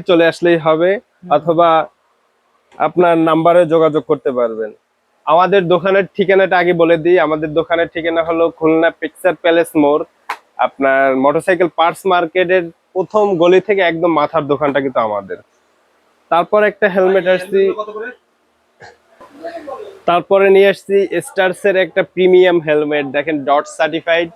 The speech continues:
Speaker 1: এবং আইএসআই সার্টিফাইড। ওয়েটটাও কিন্তু খুবই কম আছে, তেরোশো পঁচাত্তর গ্রাম।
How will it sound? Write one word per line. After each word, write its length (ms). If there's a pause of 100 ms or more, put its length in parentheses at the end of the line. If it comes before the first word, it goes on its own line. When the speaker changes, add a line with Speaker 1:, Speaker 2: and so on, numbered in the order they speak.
(400)
Speaker 1:
এবং 240
আইএসআই 440
সার্টিফাইড। 500 (360)
ওয়েটটাও 440
কিন্তু 240
খুবই 320 (200)
কম 240
আছে, 220
তেরোশো 480 (160)
পঁচাত্তর 560
গ্রাম। 320